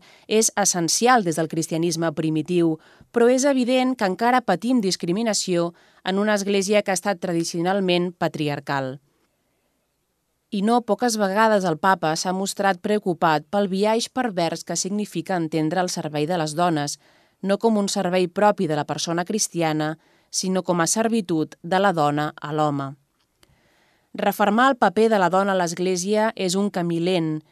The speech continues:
i la nostra presència ocupant llocs de responsabilitat és encara minoritària. Però és innegable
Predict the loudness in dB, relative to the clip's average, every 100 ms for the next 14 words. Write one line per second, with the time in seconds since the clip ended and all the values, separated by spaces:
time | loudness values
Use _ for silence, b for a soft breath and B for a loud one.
0 | b b b 0 2 2 0 -2 0 0
1 | 0 -2 -2 0 0 0 -2 -2 -2 0
2 | 2 0 0 -4 -6 -6 -6 -4 -2 -2
3 | -2 0 -2 -4 -12 _ -2 0 -2 -2
4 | -2 0 0 0 -2 -2 -4 -4 -6 -8
5 | -12 _ _ _ _ _ _ _ _ -4
6 | 2 2 2 0 -2 0 0 2 0 -2